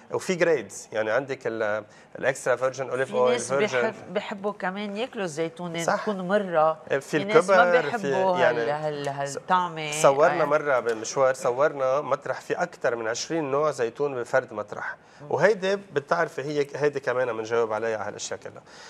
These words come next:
Speaker 1: خلينا نشوف صورة هلأ كمان بعد عن التشحيل،
Speaker 2: يا.
Speaker 1: يلي هي واحدة من المشاكل اللي كتير كبيرة لما يكون عندنا هارفست مزبوط. انت لما تعربشي بهالطريقة وتقصي زيتوناتك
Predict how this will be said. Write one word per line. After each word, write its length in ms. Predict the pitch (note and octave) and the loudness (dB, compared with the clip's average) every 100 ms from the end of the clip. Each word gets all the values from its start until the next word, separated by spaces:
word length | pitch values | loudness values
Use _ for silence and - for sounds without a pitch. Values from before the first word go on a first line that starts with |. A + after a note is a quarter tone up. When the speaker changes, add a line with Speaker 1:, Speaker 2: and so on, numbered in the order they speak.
| - | 0
Speaker 1:
خلينا 200 | - F#3+ | 4 6
نشوف 180 | G#3+ A3+ | 4 -2
صورة 540 | - G#3 E3 B2 B2 | 0 2 2 2 0
هلأ 160 | C3+ C3 | -2 -2
كمان 300 | - B2 C3 | -4 -2 2
بعد 200 | C3 A#2+ | 2 2
عن 120 | A2+ | -4
التشحيل، 560 | A2 A#2+ - B2 D#3 F#3+ - - | -6 -8 -6 -4 -6 -6 -12 -6
Speaker 2:
يا. 160 | D#3 - | -4 -2
Speaker 1:
يلي 260 | C3 C#3 D#3 | 2 2 2
هي 140 | G3+ | 2
واحدة 320 | F#3 G3+ F#3+ E3+ | 2 2 0 -4
من 60 | |
المشاكل 440 | C#3 C3+ - E3+ C#3 | -2 -2 -4 -4 -6
اللي 140 | B2 | -8
كتير 260 | - E3+ D#3 | -6 -4 -4
كبيرة 360 | B2+ C#3 D3 | -4 -2 0
لما 160 | C#3 B2+ | 0 -2
يكون 200 | C3+ C#3+ | -2 -2
عندنا 360 | B2 B2+ A2+ A#2+ | -2 -2 0 0
هارفست 320 | A2 G#2 - | -2 -8 -8
مزبوط. 260 | G2+ G#2+ - - - - - | -8 -10 -20 -20 -20 -4 -2
انت 220 | A3+ G#3 | 0 2
لما 220 | E3+ C3+ | 2 0
تعربشي 520 | C3 C3+ D#3+ - B2+ | 2 2 2 0 -4
بهالطريقة 500 | A2+ A#2+ - A2 A2 | -2 -2 -4 -4 -4
وتقصي 440 | A#2 - E3 - A#2+ | -4 -2 -4 -4 -2
زيتوناتك 640 | A2+ G#2+ A2+ A2 G#2 C3 | -2 -2 -2 -2 -4 -10